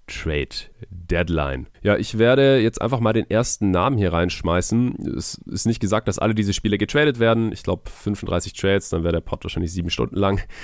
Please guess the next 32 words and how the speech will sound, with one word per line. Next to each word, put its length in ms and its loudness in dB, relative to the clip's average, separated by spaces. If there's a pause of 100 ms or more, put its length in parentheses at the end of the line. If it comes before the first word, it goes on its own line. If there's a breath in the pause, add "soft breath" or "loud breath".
(140 loud breath)
Das 160 -6
wird 100 -4
wahrscheinlich 300 -2
auch 80 -4
eher 120 0
nicht 140 -2
zustande 320 0
kommen. 220 0
Ich 80 -4
hab 100 -2
noch 80 0
mal 120 2
geschaut, 280 -2
letztes 260 -4
Mal 160 2
haben 120 2
wir 80 2
nicht 140 -2
mal 100 2
die 100 -4
Hälfte 380 0
der 100 0
Spieler 420 -2 (140 soft breath)
auf 180 -6
unserer 240 -2
damals 320 0
ungefähr 280 -2
dreißig 420 -2
Namen 220 0
umfassenden 480 -2
Liste 260 -4
getradet. 640 -2